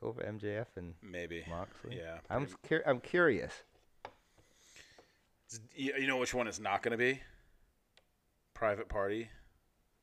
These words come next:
Speaker 1: Who is it?
Speaker 2: S C U versus Jurassic Express and the Young Cucks.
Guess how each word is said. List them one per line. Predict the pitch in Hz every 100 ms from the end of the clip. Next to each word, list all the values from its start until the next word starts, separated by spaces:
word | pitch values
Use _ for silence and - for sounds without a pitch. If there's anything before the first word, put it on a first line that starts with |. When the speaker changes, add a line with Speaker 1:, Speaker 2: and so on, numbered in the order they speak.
| _ -
Speaker 1:
Who | 113
is | 107
it? |
Speaker 2:
S |
C | 113
U | 98 98 101
versus | 98 104 95 95
Jurassic | 101 98 -
Express | - - 98 95
and | 107
the | 95
Young | 95 101
Cucks. | - 104 -